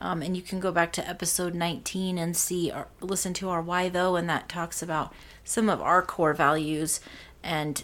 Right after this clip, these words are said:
they line up a lot with what First Form has. Uh, so it's loyalty, go the extra mile,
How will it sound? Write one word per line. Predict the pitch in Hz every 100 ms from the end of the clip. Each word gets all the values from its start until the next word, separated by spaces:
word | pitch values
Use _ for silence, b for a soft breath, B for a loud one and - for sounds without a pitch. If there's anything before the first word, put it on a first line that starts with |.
| -
they | 196 170
line | 175 226 233 185
up | 170
a | 165
lot | 143 135 135
with | 156 165 -
what | 127
First | - 170 165
Form | - 165 160 160 165 -
has. | - 190 160 147 156 156 - - b b b b b b -
Uh, | 170 160 160
so | 185 - 170 180 175 -
it's | 185 175 - -
loyalty, | 196 208 208 202 202 220 208 196
go | 185
the | 185 175
extra | 147 - - 165
mile, | 170 170 165 165 165 170